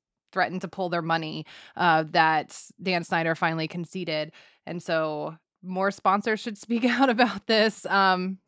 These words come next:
this is horrific stuff that the N B A seemingly is just like, "Oh, well," shrug about, and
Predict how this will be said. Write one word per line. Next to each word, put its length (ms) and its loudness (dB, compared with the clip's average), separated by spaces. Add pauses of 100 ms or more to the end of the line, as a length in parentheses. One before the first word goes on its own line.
this 120 4
is 160 0
horrific 400 0
stuff 360 0
that 160 -4
the 300 0
N 140 -6
B 180 -4
A 520 -2 (160)
seemingly 600 -6
is 140 -6
just 240 -8
like, 380 2
"Oh, 180 0
well," 480 2 (580)
shrug 540 -4 (400)
about, 580 2 (120)
and 600 -6